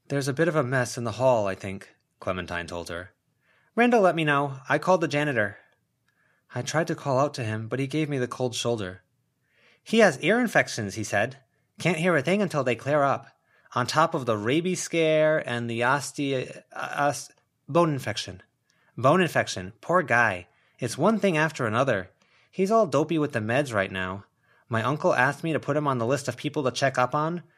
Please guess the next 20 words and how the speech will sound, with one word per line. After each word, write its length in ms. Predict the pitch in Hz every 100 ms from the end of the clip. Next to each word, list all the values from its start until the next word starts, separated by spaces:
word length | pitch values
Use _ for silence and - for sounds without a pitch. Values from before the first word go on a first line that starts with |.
| _
which 440 | - 135 131 - - -
I 120 | 113
forgot 400 | - 110 127 -
completely 640 | 147 127 131 160 151 143
until 240 | 135 120 120
I 80 | 113
just 220 | 113 -
said 160 | 120
that." 440 | 113 113 113 - - - _ _ _ _ _ _ _ _ -
Arlene 340 | 113 120 123
kicked, 480 | 113 104 95 - - _ _
wheeling 240 | 120 123 139
herself 400 | 135 - 110 110
over 320 | 131 95 87
to 140 | - 95
one 180 | 98
side 220 | 107 104 98
of 100 | 95
the 120 | 104
office, 500 | 98 - - -